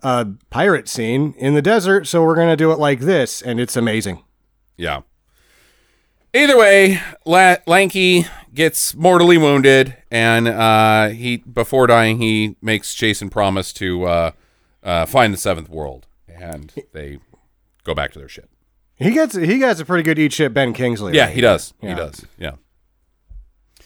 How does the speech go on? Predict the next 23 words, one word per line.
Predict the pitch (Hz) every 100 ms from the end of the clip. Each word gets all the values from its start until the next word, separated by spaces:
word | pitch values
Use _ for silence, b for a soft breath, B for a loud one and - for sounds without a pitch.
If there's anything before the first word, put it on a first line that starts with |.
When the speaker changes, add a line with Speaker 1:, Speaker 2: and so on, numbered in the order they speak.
| _ _ _ _ _ _ _ -
Speaker 2:
So | 269 285 254 240 - _ _ _ _ _ _ _ _ _ _ _ _ _ _ _
now | - 277 302 285 240 -
I | 214 262
don't | 285 - _
totally | 151 180 196 226 254
understand | 233 233 226 - 208 208 208 196 185 -
why | 156 160 165 175 185 185 175 151
Bruce | 190 185 175
Vilanch | 185 180 185 - - - - _ -
is | 170 170 160
involved | 170 165 165 175 180
in | 170
the |
plot, | 156 180 180 170 -
but | 160 -
that's | 160 170 -
where | 180 170
we're | 165
at | 151 147 127
next. | 139 147 - - 143
They | 156 139
go, | 147 131 117
this, | 147 -